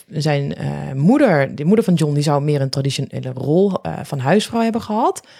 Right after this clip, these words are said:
Dat zegt die zus van John dan althans. Ehm, en die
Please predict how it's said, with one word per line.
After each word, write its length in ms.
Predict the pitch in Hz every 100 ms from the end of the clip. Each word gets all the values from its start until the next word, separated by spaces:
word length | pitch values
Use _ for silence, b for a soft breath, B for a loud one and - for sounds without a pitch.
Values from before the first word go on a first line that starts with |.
| B B
Dat 200 | - 139
zegt 200 | 139 -
die 100 | 135
zus 280 | - 143 -
van 100 | 143
John 220 | 147 170
dan 120 | 170
althans. 500 | 165 165 170 190 226 B B B
Ehm, 460 | - 156 151 151 151
en 260 | - 151 151
die 240 | - 143